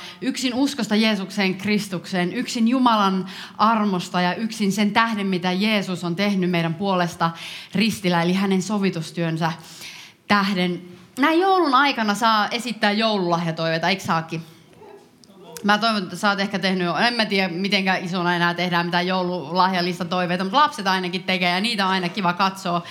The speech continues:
Joten mä ajattelin lähteä messiin ja, ja, ja tota, mun lo-, joululahjatoive on se, että me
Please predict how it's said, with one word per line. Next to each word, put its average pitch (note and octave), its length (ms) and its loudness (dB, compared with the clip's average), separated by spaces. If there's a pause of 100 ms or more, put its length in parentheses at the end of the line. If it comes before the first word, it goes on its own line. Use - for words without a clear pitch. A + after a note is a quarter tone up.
(400)
Joten A#3 180 2
mä B3 60 2
ajattelin C4 340 0
lähteä B3+ 280 -2
messiin B3 580 0
ja, F#3+ 140 2 (500)
ja, G3 240 4
ja G3+ 120 -2
tota, G#3+ 460 2
mun D4 240 -2
lo-, D4+ 140 2
joululahjatoive A3+ 1040 2
on G3 100 2
se, C#4 340 0 (340)
että F#3+ 260 -2
me A3+ 300 2